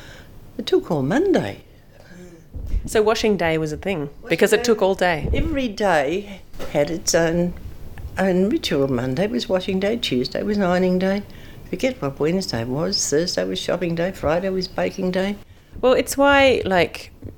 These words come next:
Speaker 2: the, the sort of gender divide between the housewife and the working man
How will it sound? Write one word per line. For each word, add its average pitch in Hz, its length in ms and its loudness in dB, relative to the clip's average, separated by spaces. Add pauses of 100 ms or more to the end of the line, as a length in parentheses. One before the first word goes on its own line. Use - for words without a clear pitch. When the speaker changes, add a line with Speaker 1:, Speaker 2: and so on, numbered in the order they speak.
(140)
Speaker 2:
the, 160 320 2 (320)
the 165 140 4
sort 180 200 2
of 156 160 0
gender 180 300 2
divide 147 400 -2
between 147 380 -2
the 147 60 -2
housewife 143 640 0
and 143 140 -4
the 147 180 -4 (300)
working 156 420 2
man 143 420 -2